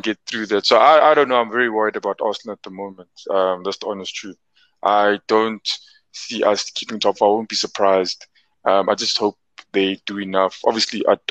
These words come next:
Speaker 2: I doubt they can get that, do that bad to go into relegation. I think they've got enough points to stay up.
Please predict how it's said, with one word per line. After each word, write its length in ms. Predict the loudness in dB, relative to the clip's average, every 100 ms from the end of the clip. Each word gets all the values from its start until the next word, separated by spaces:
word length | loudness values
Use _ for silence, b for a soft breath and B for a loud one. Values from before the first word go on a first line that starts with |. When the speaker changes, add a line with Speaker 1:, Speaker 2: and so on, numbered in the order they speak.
| 0
Speaker 2:
I 120 | 0 2
doubt 220 | 2 2
they 80 | -4
can 120 | -8
get 180 | -6 -6 0
that, 160 | 0 0 _ _ _
do 140 | -10 0
that 240 | 2 2
bad 180 | 0 0 -2
to 100 | -6
go 160 | -6
into 200 | -6 -6
relegation. 380 | -4 -4 -6 -6
I 40 | -6
think 140 | -6
they've 80 | 2
got 140 | 2
enough 240 | 2 0 -2
points 200 | -6 -4
to 80 | -4
stay 220 | 2 2
up. 280 | 2 0